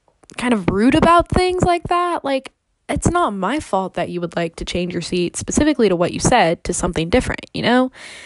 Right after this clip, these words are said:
It's, it's just not my fault. And they just have to be short with me. And I'm like, "Wha-, I'm sorry." <laughs> It's just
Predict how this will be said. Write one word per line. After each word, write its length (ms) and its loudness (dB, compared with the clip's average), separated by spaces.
It's, 320 -2
it's 140 0
just 220 -2
not 120 -2
my 120 -2
fault. 380 2
And 360 -4
they 120 4
just 180 2
have 340 -2
to 80 -2
be 420 -4
short 360 2
with 140 0
me. 240 -6
And 120 -6
I'm 80 -2
like, 180 -4
"Wha-, 260 -16
I'm 220 0
sorry." 400 0
<laughs> 360 2
It's 160 4
just 200 2